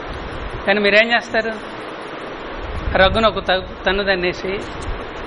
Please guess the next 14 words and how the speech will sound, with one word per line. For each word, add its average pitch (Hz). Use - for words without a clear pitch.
రూమ్లో 220
నుంచి 196
బయటపడతారు. 180
అప్పటిదాకా 240
చల్లటి 247
గాలిని 240
ఇస్తుంది 208
ఫ్యాన్, 196
ఫ్యాన్ 208
స్విచ్ -
కూడా 208
ఆఫ్ 190
చేయం 175
మనం. 143